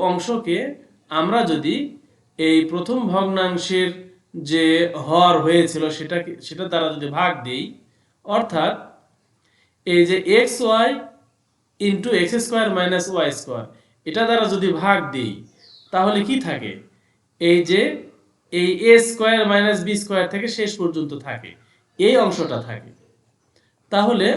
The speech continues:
আমরা এখন, আহ, এই, এই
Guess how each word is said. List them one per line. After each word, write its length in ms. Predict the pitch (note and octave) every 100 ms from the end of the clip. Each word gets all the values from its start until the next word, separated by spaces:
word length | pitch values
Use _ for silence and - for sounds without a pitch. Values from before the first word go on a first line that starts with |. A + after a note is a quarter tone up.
| D#3
আমরা 180 | D#3+ D#3+ C#3+
এখন, 220 | C#3 E3+ C#4+ C#4+ - _ _ _ D3
আহ, 280 | C#3 C3+ C3+ - - _ E3+ E3+
এই, 140 | E3+ E3+ E3+ - - _ _ _ _ _ _ _ _ _
এই 80 | F3